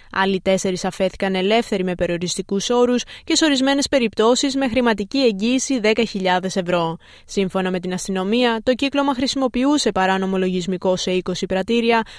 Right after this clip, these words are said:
παραδίδοντας μικρότερη ποσότητα καυσίμου από την αναγραφόμενη και εκτιμάται ότι την τελευταία πενταετία αποκόμισε περίπου είκοσι πέντε εκατομμύρια ευρώ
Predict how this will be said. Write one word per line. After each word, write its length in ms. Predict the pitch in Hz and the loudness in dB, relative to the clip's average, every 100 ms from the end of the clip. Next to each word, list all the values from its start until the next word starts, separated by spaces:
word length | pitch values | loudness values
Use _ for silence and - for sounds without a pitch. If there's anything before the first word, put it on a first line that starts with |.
| - | -2
παραδίδοντας 640 | 285 269 254 277 262 277 | 2 4 2 0 2 2
μικρότερη 440 | 254 247 254 269 262 | 2 2 2 2 2
ποσότητα 540 | 220 - 247 233 202 | 0 2 2 2 -2
καυσίμου 520 | 196 190 - 247 240 | -2 -4 -2 0 2
από 160 | 185 180 | 2 0
την 160 | 180 | -2
αναγραφόμενη 760 | 175 180 180 175 226 233 240 240 233 - - | -4 -4 -4 0 2 4 4 2 -2 -8 -6
και 100 | 294 | -4
εκτιμάται 400 | - 277 285 285 | -2 0 2 2
ότι 80 | 254 | 0
την 80 | |
τελευταία 440 | 233 254 233 277 269 | 0 2 2 2 2
πενταετία 720 | 240 208 196 - 247 262 254 | 2 2 2 0 2 2 2
αποκόμισε 640 | - 269 247 - 285 277 294 | 0 2 2 2 0 2 2
περίπου 360 | 226 254 262 | 4 2 2
είκοσι 280 | 220 196 214 | 2 0 -2
πέντε 220 | 202 202 | 0 0
εκατομμύρια 560 | 196 190 185 190 190 190 | 0 0 0 0 0 0
ευρώ 340 | 185 226 247 | 2 2 2